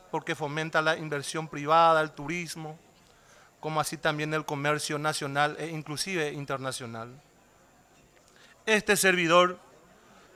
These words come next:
solicita a este pleno y al gobierno nacional de manera urgente la rehabilitación y reparación de la ruta P I ocho, teniendo en cuenta que la seguridad vial es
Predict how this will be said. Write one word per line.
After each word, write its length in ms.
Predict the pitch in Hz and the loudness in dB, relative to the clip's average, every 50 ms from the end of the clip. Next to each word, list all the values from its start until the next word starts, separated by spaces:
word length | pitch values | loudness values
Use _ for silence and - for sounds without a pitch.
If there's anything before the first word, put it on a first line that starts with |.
| _ | _
solicita 680 | _ - - - 160 165 165 - - 196 196 - 190 185 | _ -12 -6 -4 -4 -2 -2 -4 -4 -6 2 6 8 8
a 60 | 180 | 8
este 200 | 175 - 180 170 | 8 4 -2 -2
pleno 580 | - - 180 190 196 196 196 190 190 185 - - _ _ - - - _ _ | -2 2 2 4 4 4 4 2 0 0 -2 -8 _ _ -20 -20 -20 _ _
y 80 | - 160 | 2 4
al 140 | 170 175 | 4 4
gobierno 420 | 170 170 160 160 180 190 190 196 196 | 4 2 2 4 4 2 4 2 4
nacional 580 | 196 196 185 - 190 170 160 170 175 175 175 | 4 4 2 2 0 0 4 6 6 6 6
de 120 | 170 175 170 | 4 2 2
manera 340 | 170 160 156 165 170 170 170 | 2 2 2 4 6 6 6
urgente 720 | 165 156 - - 180 190 190 180 - - 147 147 160 - _ _ - _ _ _ _ _ - - - - - - _ _ | 6 4 0 0 0 0 0 -2 -4 -6 -6 -6 -8 -14 _ _ -20 _ _ _ _ _ -20 -20 -20 -20 -20 -20 _ _
la 420 | - 151 160 170 175 180 180 - - 160 139 | -10 2 6 10 10 10 10 8 6 -2 0
rehabilitación 880 | 147 202 226 226 226 220 208 214 - - 185 165 - - 185 185 180 202 | 4 8 8 8 8 6 2 -2 2 2 2 2 2 0 0 0 0 0
y 80 | 196 | -2
reparación 680 | 180 180 180 - - 175 170 170 160 - - 175 175 175 | -2 -2 -2 6 8 8 8 8 6 4 0 -2 -2 0
de 80 | 175 175 | 0 4
la 160 | 170 170 160 | 6 6 6
ruta 500 | 147 147 165 156 - 180 165 160 170 - - - - | 6 4 -4 -2 4 6 6 6 6 2 -6 -6 -4
P 120 | 170 170 | -4 -4
I 160 | - 165 165 170 | -4 -6 -6 0
ocho, 360 | 175 170 160 - - 143 135 151 175 _ _ _ _ _ _ _ | 0 0 0 0 -6 -10 -10 -14 -18 _ _ _ _ _ _ _
teniendo 400 | _ 160 156 160 165 165 170 160 | _ -6 -4 -4 -4 -4 -2 -2
en 80 | 160 151 | -4 -4
cuenta 580 | - 165 165 165 160 - 165 156 156 - - - - | -2 -2 -2 -2 0 2 2 2 2 2 -4 -10 -8
que 100 | 160 160 | -6 0
la 160 | 160 156 156 | 0 0 0
seguridad 460 | - - 156 151 147 147 151 156 151 | 0 -4 -6 -6 -4 0 0 0 0
vial 480 | 147 147 147 147 147 147 147 143 147 - - - - - _ _ _ _ _ | -2 -4 0 2 2 2 0 -2 -10 -14 -20 -20 -20 -20 _ _ _ _ _
es 260 | 175 180 170 - | -4 -4 -4 -6